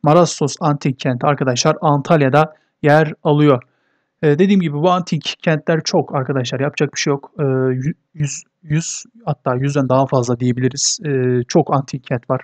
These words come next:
ülkemizde. Ö S M'de maalesef soruyor mu? Soruyor. İki bin yirmi birde sordu lisansa. İki bin yirmi iki E K B S'de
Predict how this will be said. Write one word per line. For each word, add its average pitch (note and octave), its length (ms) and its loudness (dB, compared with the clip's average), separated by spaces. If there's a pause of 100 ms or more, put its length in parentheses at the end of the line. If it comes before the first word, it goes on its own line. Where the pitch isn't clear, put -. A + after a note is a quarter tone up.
ülkemizde. B2+ 560 -2 (600)
Ö D#3+ 160 8
S F#3 180 4
M'de E3+ 440 4
maalesef D#3+ 500 2
soruyor D#3 340 0
mu? D#3+ 100 -2
Soruyor. D3+ 380 0 (840)
İki D#3+ 200 -4
bin D#3 60 2
yirmi D#3 260 0
birde C#3+ 220 -2
sordu C#3+ 460 0 (220)
lisansa. B2+ 460 0 (380)
İki D#3+ 200 -6
bin D3+ 100 0
yirmi D3+ 220 -2
iki D3+ 160 -2
E D3 100 2
K D3 240 2
B C#3 60 -2
S'de D3 200 -2